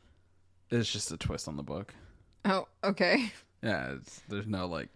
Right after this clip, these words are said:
Speaker 1: weird tw-,
Speaker 2: I
Speaker 1: it's
Speaker 2: mean,
Speaker 1: not
Speaker 2: how,
Speaker 1: an M. Night Shyamalan twist. It's
Speaker 2: how
Speaker 1: just
Speaker 2: many twists can you get when the book is literally, like, ten pages?
Speaker 1: Weirdly enough, it, it gets in there.
Speaker 2: Okay. Is it
Speaker 1: Yeah.
Speaker 2: a live action?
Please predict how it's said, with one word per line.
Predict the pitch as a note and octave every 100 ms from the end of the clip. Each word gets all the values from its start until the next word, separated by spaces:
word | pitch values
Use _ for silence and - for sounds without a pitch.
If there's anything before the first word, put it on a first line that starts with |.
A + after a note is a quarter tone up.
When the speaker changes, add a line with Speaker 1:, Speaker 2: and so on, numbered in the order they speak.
| _ _ -
Speaker 1:
weird | E2+ F#2+ F2+
tw-, | -
Speaker 2:
I | -
Speaker 1:
it's |
Speaker 2:
mean, | G#3
Speaker 1:
not | C#3
Speaker 2:
how, | G#2+ G3+
Speaker 1:
an | A3+
M. |
Night | A3 F#3
Shyamalan | - B2+ - -
twist. | - - - -
It's | -
Speaker 2:
how | -
Speaker 1:
just | G3+
Speaker 2:
many | A3 A#3+
twists | G#3+ F#3 G3+ -
can | - F3+
you | F3+ E3+ -
get | E3+ E3 - D#3
when | F3 F#3
the |
book | F3+ E3+ F3
is | F3 -
literally, | - E3 E3+
like, | D#3 D3+ -
ten | G3 E3
pages? | F#3 E3 - D3 G3+ - - - _ _ _ -
Speaker 1:
Weirdly | G2 G2 F#2 F#2+ F#2+
enough, | G#2 E3 D#3+ - - - - - - - _ _ _ -
it, | - G2+ G2+ -
it | G#2+ G#2+
gets | A#2 A2+
in | D#3 F3+
there. | A2 A2 -
Speaker 2:
Okay. | G#3 D#4 F4 E4+ D#4+ -
Is | G3
it |
Speaker 1:
Yeah. | F#3
Speaker 2:
a |
live | D#3+ D3+
action? | F3 G3 - C4